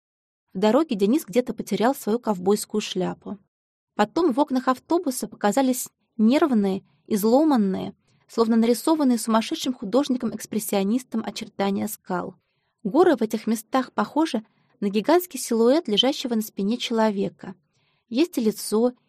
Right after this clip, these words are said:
и не спадающие длинные волосы, и сложенные на груди руки и ноги. Это спящий Саян, хозяин тайги, который знал язык животных и растений. Но пришла и ему пора уходить в мир теней.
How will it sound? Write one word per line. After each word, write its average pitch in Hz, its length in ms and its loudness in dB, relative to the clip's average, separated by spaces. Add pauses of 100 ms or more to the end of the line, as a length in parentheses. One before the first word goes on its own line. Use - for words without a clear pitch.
(120)
и 226 80 -2
не 226 100 2
спадающие 254 640 2
длинные 240 440 2
волосы, 220 560 -2
и 214 120 -10
сложенные 247 540 0
на 214 120 2
груди 202 360 0
руки 220 400 -2
и 208 140 -2
ноги. 208 480 -2 (800)
Это 294 220 0
спящий 302 400 0
Саян, 214 560 0
хозяин 254 420 4
тайги, 208 640 0 (320)
который 214 320 2
знал 214 240 4
язык 208 400 -4
животных 214 560 0
и 208 60 -2
растений. 185 720 -4 (680)
Но 220 100 0
пришла 269 360 2
и 285 120 0
ему 285 280 2
пора 220 380 2
уходить - 500 -8
в 196 60 -6
мир 202 180 0
теней. 190 640 -2